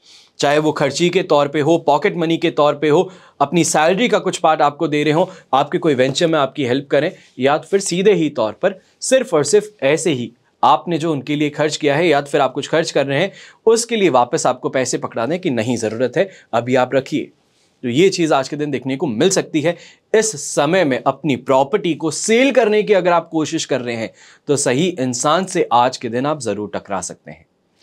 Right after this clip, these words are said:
Overall दिन पॉजिटिव है। ज़्यादा से ज़्यादा सिर्फ यहाँ पे एक कमी आपको देखने को मिलेगी, और वो है बोलने की। कहाँ पे क्या बोलना है, किस तरीके से बोलना है, उसका ज्ञान नहीं रहे।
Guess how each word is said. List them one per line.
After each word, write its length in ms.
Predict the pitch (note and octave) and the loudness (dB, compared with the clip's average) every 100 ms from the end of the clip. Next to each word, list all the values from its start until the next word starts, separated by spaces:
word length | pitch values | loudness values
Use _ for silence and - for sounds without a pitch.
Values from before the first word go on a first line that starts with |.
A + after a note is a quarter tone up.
| _ _ - | _ _ 0
Overall 400 | C#3 C#3+ D#3+ D3+ | 2 4 2 2
दिन 200 | F3 F3+ - _ - | -2 -6 -16 _ 0
पॉजिटिव 480 | C3 D3 G#3 F#3+ C3+ | 2 4 2 0 -2
है। 120 | D#3 - _ | -4 -10 _
ज़्यादा 340 | B2 C3+ E3 G3+ | 0 2 2 0
से 100 | D#3 | 0
ज़्यादा 260 | C#3 E3 | 0 2
सिर्फ 200 | F3+ E3 | 0 -2
यहाँ 220 | C#3 B2+ - | 0 0 0
पे 160 | - - | 0 2
एक 240 | B3+ A3+ | 2 2
कमी 300 | G3+ F#3 G3 | 0 0 2
आपको 300 | F3 D3+ F3+ | 2 0 -2
देखने 320 | D#3+ D3+ E3+ | -2 -2 -2
को 120 | E3 E3+ | -2 -2
मिलेगी, 460 | C3+ C#3 C#3+ G3+ - _ _ _ | 0 -2 -2 -8 -10 _ _ _
और 140 | B2 | -2
वो 260 | A#2 C3+ F#3+ | 2 4 4
है 200 | D#3+ G3+ _ _ _ _ | 2 -4 _ _ _ _
बोलने 540 | A#2+ A2+ B2 A#2+ B2 A2+ | -12 -2 0 2 0 -4
की। 180 | - - _ _ _ _ _ _ _ _ _ - | -6 -18 _ _ _ _ _ _ _ _ _ -2
कहाँ 240 | D3+ F3 | 0 2
पे 140 | G3 F3+ | 2 0
क्या 260 | - D3+ | 2 2
बोलना 340 | F3+ F3 E3 F3 | 4 2 2 2
है, 120 | F3+ | 0
किस 300 | F#3+ A#3+ A#3+ | 2 2 4
तरीके 300 | G#3 G3+ F#3+ | 2 2 0
से 140 | F#3 | 0
बोलना 300 | F#3+ D#3 D3 | 0 0 0
है, 120 | D#3+ F#3+ - - _ | 0 -2 -12 -20 _
उसका 340 | F3 - A3 E3 | 0 2 2 0
ज्ञान 460 | A#2 C3 C3+ C#3 | 0 0 2 0
नहीं 380 | B2+ A#2 A2+ A2 | -2 -6 -6 -6
रहे। 240 | F2+ F2 | -8 -12